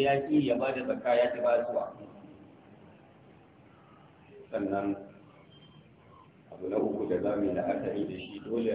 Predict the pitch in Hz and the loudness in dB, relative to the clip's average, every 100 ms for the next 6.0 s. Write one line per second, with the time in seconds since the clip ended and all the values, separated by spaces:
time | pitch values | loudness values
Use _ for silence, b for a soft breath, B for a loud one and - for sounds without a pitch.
0 | - 107 104 127 127 113 - 117 113 113 | -2 -8 -6 -2 0 -2 -2 -4 -2 -2
1 | - 120 117 113 101 113 113 101 80 92 | -2 0 0 -2 -4 -4 -4 -6 -6 -6
2 | 95 110 113 110 - - 110 107 98 - | -2 0 0 0 -2 -4 -4 -4 -2 -4
3 | - 107 - 92 - - - - - - | -2 -4 -2 -4 -4 -10 -14 -18 -20 -20
4 | - - - - - - - - - - | -16 -16 -18 -20 -20 -20 -20 -20 -20 -20
5 | - - - 98 - 95 104 95 101 | -20 -10 -4 -2 -2 -2 -2 0 2